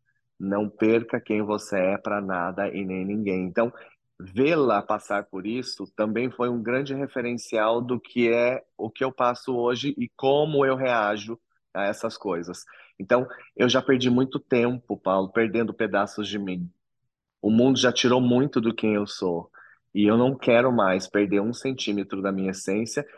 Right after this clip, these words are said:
e tô cobrando do mundo tudo que ele me tirou com juros e <laughs> correções monetárias.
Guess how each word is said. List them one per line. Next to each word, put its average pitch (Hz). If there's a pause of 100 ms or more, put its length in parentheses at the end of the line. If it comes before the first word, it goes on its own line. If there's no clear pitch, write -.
(120)
e -
tô 110
cobrando 120
do 123
mundo 117
tudo 117
que -
ele 113
me 113
tirou 113
com 123
juros 139
e 190
<laughs> -
correções 190
monetárias. 180